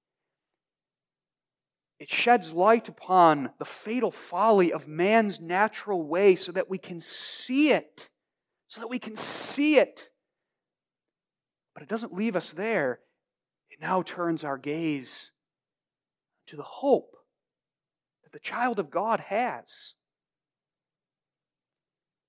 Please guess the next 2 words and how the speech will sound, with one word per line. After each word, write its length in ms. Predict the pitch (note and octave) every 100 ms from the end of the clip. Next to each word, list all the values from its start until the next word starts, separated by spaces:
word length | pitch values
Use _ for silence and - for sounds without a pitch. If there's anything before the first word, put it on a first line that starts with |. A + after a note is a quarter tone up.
| _ _ _ _ _ _ _ _ _
"But 520 | C#3 - C#3+ - C#3+
God 680 | D#3 E3+ E3+ C3+ A#2+ - -